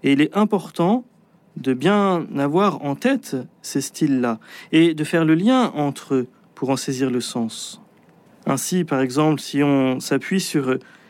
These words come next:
les recueils qui mettent en lumière la loi que Dieu donne à son peuple dans l'Exode, le Deutéronome,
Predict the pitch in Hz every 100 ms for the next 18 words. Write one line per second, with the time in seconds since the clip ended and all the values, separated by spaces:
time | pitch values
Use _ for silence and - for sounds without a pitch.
0 | _ - 139 147 143 226 247 - 151 156
1 | 160 147 139 151 180 202 156 139 139 143
2 | 160 165 - 117 135 123 147 147 127 -
3 | 120 135 135 127 113 _ - _ _ _
4 | - 120 135 127 139 139 123 123 131 -
5 | 131 131 131 127